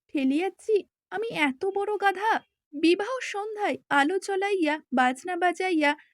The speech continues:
জুড়িতে চড়িয়া বর বাহির হইল। নলিন শুইয়া পড়িয়া গুড়গুড়ি হইতে যৎসামান্য সান্ত্বনা আকর্ষণে নিষ্ফল চেষ্টা করিতেছে।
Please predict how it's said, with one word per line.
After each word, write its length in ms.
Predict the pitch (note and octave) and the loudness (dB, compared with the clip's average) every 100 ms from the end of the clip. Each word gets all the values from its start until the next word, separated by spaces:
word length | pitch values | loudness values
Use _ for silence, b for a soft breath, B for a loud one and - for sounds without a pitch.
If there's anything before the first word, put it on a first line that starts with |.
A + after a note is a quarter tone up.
| _ | _
জুড়িতে 440 | C#4 E4+ G#4 A4+ G#4+ | 2 4 4 2 -2
চড়িয়া 600 | - F4 F#4 A#4+ F#4 E4+ - _ | 0 0 2 2 2 0 -6 _
বর 160 | C#4 D#4+ D#4 | 2 2 2
বাহির 420 | C4+ A3+ C4+ D#4+ | 0 2 0 -2
হইল। 300 | E4 E4+ D#4 A#3 _ _ _ C#4+ | -2 0 0 -2 _ _ _ -2
নলিন 440 | D#4 F#4 A#4+ B4 - _ | 0 0 -2 -4 -12 _
শুইয়া 560 | - - G4+ B4 A#4+ A#4+ | -6 2 2 2 -2 -2
পড়িয়া 420 | A4+ A4+ G4+ E4+ - _ D4 | -2 0 2 0 -2 _ -2
গুড়গুড়ি 520 | D4+ F#4 G#4 G#4 G#4+ G4+ | 2 4 4 2 2 2
হইতে 400 | G4+ G4+ G4+ F#4 | 0 0 0 -2
যৎসামান্য 840 | D#4+ B3+ - - F#4+ G4 G4 G4 | -2 -4 -6 -10 -8 -8 -8 -10
সান্ত্বনা 680 | F#4 D4+ A#3+ C4+ F#4 G4 F#4 - _ _ | -6 -2 0 0 -2 -6 -8 -12 _ _
আকর্ষণে 680 | - C#4 - A4+ A4+ G#4+ G#4 | 0 0 0 -2 -2 -6 -6
নিষ্ফল 580 | F4 D#4 - _ G4+ G4+ | -4 -4 -6 _ -4 -4
চেষ্টা 460 | - C#4+ C4+ F4 | -4 -6 -4 -6
করিতেছে। 640 | F4+ F#4 F4 F#4 - F#4 | -6 -4 -4 -6 -6 -6